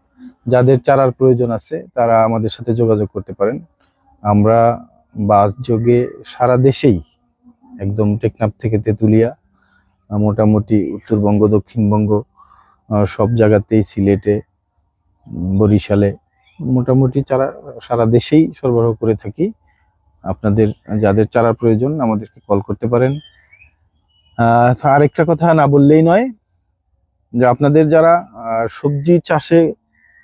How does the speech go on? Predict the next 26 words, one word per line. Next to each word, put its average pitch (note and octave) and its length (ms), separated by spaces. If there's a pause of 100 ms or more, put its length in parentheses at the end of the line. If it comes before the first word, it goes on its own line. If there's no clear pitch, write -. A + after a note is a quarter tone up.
(120)
আগ্রহী D3 500 (420)
বা G#2+ 400
চাষ, B2 200 (360)
চাষাবাদ C3+ 400
জানেন A#2 300
না, D#3+ 200 (680)
তারা, C#3+ 360 (440)
আহ, A#2 100
পরামর্শের D3 580
জন্য D#3+ 220
আমাদেরকে A2+ 420
ফোন G#2 180
করতে F2+ 240
পারেন। E2+ 260
আমাদের G2+ 320 (460)
স্ক্রিনে A#2+ 340
দেয়া A#2+ 160
নাম্বারে A#2 340
ফোন A2+ 260
করবেন, B2+ 400 (480)
আমরা C3 380
মোটামুটি C3 640
চেষ্টা - 340
করি, B2 280 (560)
আহ, G#2 760
সঠিক A#2 320